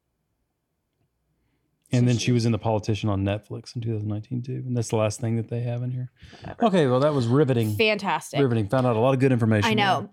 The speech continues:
Speaker 2: Um, so let's do our, we always do, like, a, a fun week recap. And I would like to say, w-, you know, did you see what I was watching the other day on T V? You left the room for a little bit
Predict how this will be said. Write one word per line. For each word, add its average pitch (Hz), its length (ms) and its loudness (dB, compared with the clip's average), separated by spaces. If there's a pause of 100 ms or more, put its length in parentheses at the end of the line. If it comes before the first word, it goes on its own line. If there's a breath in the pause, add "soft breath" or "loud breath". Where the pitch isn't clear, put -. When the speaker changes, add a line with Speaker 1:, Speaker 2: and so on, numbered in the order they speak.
Speaker 2:
Um, 226 540 2
so 247 480 0 (960)
let's - 220 -12
do 269 160 2
our, 233 220 4
we 226 180 0
always 240 240 2
do, 226 160 -6
like, 208 160 -2
a, 185 280 -2
a - 40 -10
fun 190 520 -8 (680)
week 196 420 -12 (200)
recap. 185 500 -6 (480 soft breath)
And - 120 -18
I 311 340 2
would 302 140 -4
like 185 220 -4
to - 60 -20
say, 165 460 -8 (640)
w-, 208 200 -12
you 247 120 -6
know, 311 380 -4
did 247 160 -12
you 302 60 -10
see 349 160 -6
what 320 120 -2
I 269 80 -2
was 233 120 -8
watching 202 380 -8
the 202 80 -8
other 196 100 -8
day 196 160 -6
on 190 140 -8
T 196 160 -12
V? 185 280 -8
You 220 140 -6
left 233 220 -2
the 240 80 -4
room 202 180 -4
for 208 100 -12
a 202 40 -8
little 196 200 -6
bit 180 260 -4